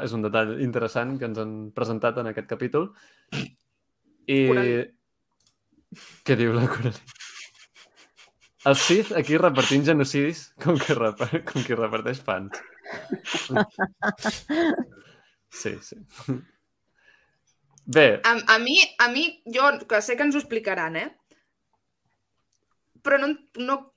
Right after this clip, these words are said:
Speaker 2: entenc que, com en Thrawn arriba a, a, a relacionar-se amb una germana de la nit. O sigui, necessito,
Speaker 1: Mm.
Speaker 2: necessito dades. Que és com
Speaker 1: Sí,
Speaker 2: estic en molt,
Speaker 1: no sé.
Speaker 2: en molt, en molta part de la sèrie, és com un, a, a, això em fa com bastanta gràcia,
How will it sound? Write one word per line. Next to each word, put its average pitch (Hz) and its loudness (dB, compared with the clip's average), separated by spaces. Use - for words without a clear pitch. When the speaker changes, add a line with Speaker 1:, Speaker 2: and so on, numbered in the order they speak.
Speaker 2:
entenc 233 0
que, 240 0
com 233 0
en 247 2
Thrawn 208 2
arriba 214 2
a, 202 -2
a, 202 -2
a 202 0
relacionar-se 202 -6
amb 190 -8
una 208 -4
germana 202 -4
de 202 -2
la 185 -6
nit. 175 -16
O 220 -6
sigui, 190 -2
necessito, 202 -6
Speaker 1:
Mm. 214 -6
Speaker 2:
necessito 202 -8
dades. 175 -10
Que 240 -2
és 233 -6
com 226 2
Speaker 1:
Sí, - 4
Speaker 2:
estic 226 -4
en 247 4
molt, 214 0
Speaker 1:
no - -10
sé. 208 0
Speaker 2:
en 202 -4
molt, 214 0
en 220 2
molta 240 6
part 247 8
de 262 6
la 233 6
sèrie, 247 2
és 277 -2
com 220 4
un, 202 -4
a, - -2
a, 110 -4
això - -2
em - -4
fa 311 4
com 240 -4
bastanta 214 -4
gràcia, 180 -6